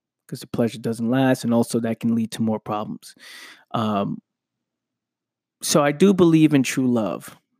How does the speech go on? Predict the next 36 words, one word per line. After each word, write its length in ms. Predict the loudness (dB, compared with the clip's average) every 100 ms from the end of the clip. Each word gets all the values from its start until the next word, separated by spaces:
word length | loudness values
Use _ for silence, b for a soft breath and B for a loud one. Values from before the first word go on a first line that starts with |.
| _
but 320 | -2 0 0 -2
again, 420 | -2 2 4 4
one 240 | 4 4
must 360 | 4 4 2 -2
have, 640 | -6 -4 -2 -4 -6 -16 _ b b b b b b b _ _ _ _ _ _ _ -2
one 420 | 2 4 4 4
must 280 | 2 0 0
be 120 | -2
free 380 | -2 2 4 4
from 260 | 4 -4 0
all 280 | 4 6 6
mental 360 | 2 -2 -4 -2
suffering 500 | -2 -2 -4 -10 -8
in 140 | -6
order 260 | 0 2 2
to 120 | -2
be 220 | -4 -4
able 160 | -2 -6
to 160 | -6 -6
experience 640 | -6 -8 -8 -8 -10 -10
that. 300 | -10 -10 -16 _ _ _ _ _ _ _ _ _ _ _ _ _ _ _ _ -18 0
Because 560 | 0 2 2 2 -2 -12 b b b b b -2
to 120 | 4
me, 480 | 6 8 8 4 0
now 460 | -4 -2 2 2
it 160 | 0 -2
leads 300 | -2 -2 -2
into 220 | -4 -4
the 180 | -2 2
other 180 | 2 0
question, 500 | -4 -4 -6 -12 -10
and 140 | -6
the 120 | -2
other 140 | -2 -4
question 420 | -4 -4 -2 -6
is, 320 | -6 -8 -12